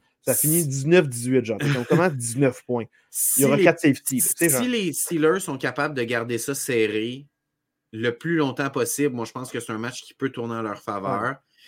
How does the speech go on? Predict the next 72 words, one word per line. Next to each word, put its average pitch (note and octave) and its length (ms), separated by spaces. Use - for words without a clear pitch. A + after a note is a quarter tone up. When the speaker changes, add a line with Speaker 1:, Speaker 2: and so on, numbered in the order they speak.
Speaker 2:
Si - 340
je G#3 60
suis F3+ 280
le D3 340
coach D3+ 280
des C3+ 120
Bills, C#3+ 280
j'essaie B2+ 360
de B2 160
rapidement B2+ 580
mettre A2+ 220
des A2 140
points B2 180
sur A#2 160
le A2 120
tableau G#2+ 320
puis A2+ 120
de G2 60
forcer C#3+ 340
les C3+ 140
Steelers A#2+ 640
à A#2+ 120
jouer A#2+ 140
un B2+ 40
Speaker 1:
Mais A#2+ 60
Speaker 2:
jeu B2+ 120
de A#2+ 80
Speaker 1:
que A#2 40
les, C#3+ 120
Speaker 2:
rattrapage. A#2+ 600
Speaker 1:
que E3 80
les C#3+ 160
Bills C3+ 200
ont D3+ 120
de B2 40
la A#2+ 100
misère B2 220
dernièrement, A2 460
tu - 80
sais. B2+ 180
Speaker 2:
Oui, C#3+ 260
c'est - 140
Speaker 1:
Les C#3+ 60
Speaker 2:
ça. C#3 80
Speaker 1:
Steelers, F3 260
maintenant, F#3+ 200
sont G3 80
capables G#3 160
de E3 100
rattraper C#3 340
parce F#3+ 120
qu'ils C#3 100
n'ont B2+ 100
pas G#3+ 120
toujours D#3 300
mené. C#3 360
Tu - 100
sais, A3+ 40
contre D#3 180
les C#3+ 60
Seahawks, E3 380
ils - 40
ont, B2+ 120
ils A#2+ 100
ont B2+ 60
dû E3 100
revenir G#3 180
de D#3+ 80
l'arrière D3 340
à D#3+ 40
certains B2+ 240
moments. A#2+ 300